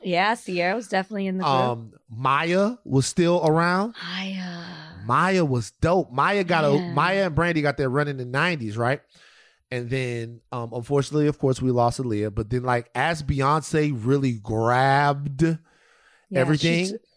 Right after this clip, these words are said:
Speaker 1: she took <laughs> control.
Speaker 2: the only person that really had any oxygen was Rihanna. Rihanna
Speaker 1: Yeah.
Speaker 2: came up in there, "Hey," and then she did her thing.
Speaker 1: Yeah. Good
Speaker 2: So,
Speaker 1: points.
Speaker 2: it's
Speaker 1: Good
Speaker 2: a,
Speaker 1: points.
Speaker 2: so, but so, and so,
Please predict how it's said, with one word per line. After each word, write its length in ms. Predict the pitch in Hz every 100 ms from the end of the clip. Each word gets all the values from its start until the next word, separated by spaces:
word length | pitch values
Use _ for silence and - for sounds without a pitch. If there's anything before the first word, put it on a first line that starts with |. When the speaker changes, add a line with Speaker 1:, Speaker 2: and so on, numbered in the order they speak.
| _ _ _
Speaker 1:
she 240 | - 202
took 220 | 190 196
<laughs> 20 | -
control. 680 | 208 190 - 190 - - - - -
Speaker 2:
the 140 | 151 147
only 280 | 151 233
person 380 | 190 190 190 185
that 160 | 170 160
really 260 | 175 175
had 240 | 165 170 165
any 220 | 160 160
oxygen 580 | 156 202 - 143 156 160
was 200 | 160 151
Rihanna. 480 | 165 180 214 127 90 _ - _
Rihanna 280 | 101 139 175
Speaker 1:
Yeah. 40 |
Speaker 2:
came 300 | 175 151 139
up 160 | 143 -
in 80 | 139
there, 180 | 139 117
"Hey," 540 | - 240 185 135 98 - _ _ - _
and 140 | 131
then 100 | 156
she 140 | 151 170
did 180 | 127 160
her 60 |
thing. 320 | 170 220 320 87 _ _ _ _ _ _ _ _ _ _ -
Speaker 1:
Yeah. 560 | 190 180 175 170 160 165 _ _ _ _ _ _ _ - - - -
Good 140 | 349 -
Speaker 2:
So, 120 | 269 320
Speaker 1:
points. 360 | 269 - 139 - - - _
Speaker 2:
it's 140 | 160
Speaker 1:
Good 100 | 370
Speaker 2:
a, 20 | -
Speaker 1:
points. 640 | - 339 190 196 - - -
Speaker 2:
so, 300 | - 208 175
but 280 | 156 180 -
so, 260 | 196 180 -
and 140 | 165
so, 400 | 202 185 160 147